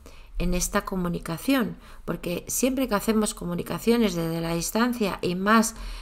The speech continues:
si son comunicaciones a veces por mensajería, por mensajes, los mensajes hay que cuidarlos mucho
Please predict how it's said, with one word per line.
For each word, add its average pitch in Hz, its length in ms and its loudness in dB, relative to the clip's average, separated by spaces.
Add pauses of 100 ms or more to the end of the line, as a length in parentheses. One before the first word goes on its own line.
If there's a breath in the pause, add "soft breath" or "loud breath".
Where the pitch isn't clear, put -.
(160 loud breath)
si - 200 -4
son 180 220 -2
comunicaciones 180 840 4
a 165 80 0
veces 180 380 -2
por - 280 -6
mensajería, 185 840 6
por 160 140 -2
mensajes, 226 680 2 (400 loud breath)
los 220 160 4
mensajes 277 600 0
hay 262 100 -4
que 226 180 -2
cuidarlos 208 440 4
mucho 208 320 -2